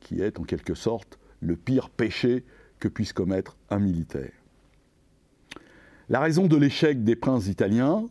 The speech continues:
c'est donc bien, je cite Machiavel, un défaut commun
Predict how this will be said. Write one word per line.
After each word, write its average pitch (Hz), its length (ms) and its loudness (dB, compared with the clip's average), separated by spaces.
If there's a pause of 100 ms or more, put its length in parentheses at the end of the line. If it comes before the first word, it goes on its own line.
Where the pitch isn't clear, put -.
c'est 131 240 0
donc 120 340 2
bien, 151 420 2 (840)
je 95 160 -4
cite - 260 -4
Machiavel, 85 600 -4 (180)
un 95 100 -2
défaut 113 580 -2 (160)
commun 131 520 0